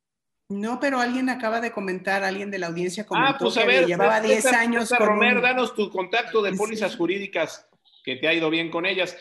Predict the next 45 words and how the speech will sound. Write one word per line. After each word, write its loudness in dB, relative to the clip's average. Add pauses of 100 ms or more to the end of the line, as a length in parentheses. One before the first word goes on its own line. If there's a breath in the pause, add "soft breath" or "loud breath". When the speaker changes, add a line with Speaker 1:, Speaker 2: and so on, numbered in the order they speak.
(160 loud breath)
Speaker 2:
Yo 0
les -2
puedo 4
decir -2
que -6
está -4
Luis -4
Ramírez, -2
que -4
creo -6
que -14
es -8
el -6
que -4
vende, -6 (260)
este, -10
pólizas -10
jurídicas, -10
pero -4
la -6
verdad, -6 (140)
no, -12
no -14
sé, -14 (100)
yo, -16
yo -6
la -8
verdad -16
no -18
he -18
usado -20
mucho -20
las -20
pólizas -20
jurídicas. -20 (220)
Me -12
reservo -12
mis -14
comentarios, -10 (340 loud breath)
porque -4
yo 0
no -4
les -4
puedo -2
dar, 0